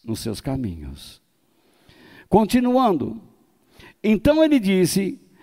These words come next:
"Sintam-se felizes quando passarem por todo tipo de aflições." Aí ele usa essa conjunção, "pois", que significa "porque". Então ele vai explicar a razão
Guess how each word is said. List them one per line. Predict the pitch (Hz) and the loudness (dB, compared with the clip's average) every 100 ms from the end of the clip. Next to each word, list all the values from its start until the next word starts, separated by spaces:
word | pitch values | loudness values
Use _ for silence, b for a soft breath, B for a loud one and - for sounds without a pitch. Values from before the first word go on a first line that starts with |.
| b - | b -4
"Sintam-se | - 381 427 339 285 214 | 4 6 4 0 0 2
felizes | 240 220 190 226 277 220 226 | 0 2 2 2 2 2 0
quando | - 208 190 | 0 0 0
passarem | - 175 - 190 208 208 | 2 0 0 -2 -2 -2
por | 156 165 | 0 0
todo | - 190 196 190 | 2 0 2 -4
tipo | - 226 - | -4 -4 -4
de | 165 | -4
aflições." | 143 - 151 - 175 160 113 98 - - 175 _ _ _ _ - | -4 -2 -6 0 0 0 -2 -8 -14 -16 -20 _ _ _ _ -10
Aí | 117 143 175 196 - - | -2 0 2 0 -6 -10
ele | 156 147 156 | -6 -4 2
usa | 156 175 165 160 156 156 - | 2 4 2 -2 -4 -10 -10
essa | 143 147 - | -6 -6 -6
conjunção, | 131 139 123 127 - 113 101 95 | -6 -6 -6 -6 -6 -6 -8 -10
"pois", | - 113 123 165 165 - B B B - | -6 -2 0 -2 -4 -10 B B B 2
que | 294 | 2
significa | 208 269 262 214 220 196 160 B B - | 4 0 0 0 0 2 0 B B 2
"porque". | 269 240 - 202 190 202 247 269 - - _ _ B B 285 269 | 4 4 2 2 4 4 4 4 0 -10 _ _ B B -2 6
Então | 330 240 381 | 6 8 4
ele | 415 320 | 4 4
vai | 262 339 | 4 2
explicar | 247 - - 370 320 - 311 403 320 - - | 0 0 4 4 4 2 4 6 4 2 0
a | 247 | 2
razão | 220 262 180 151 226 320 370 | 6 4 4 2 4 6 4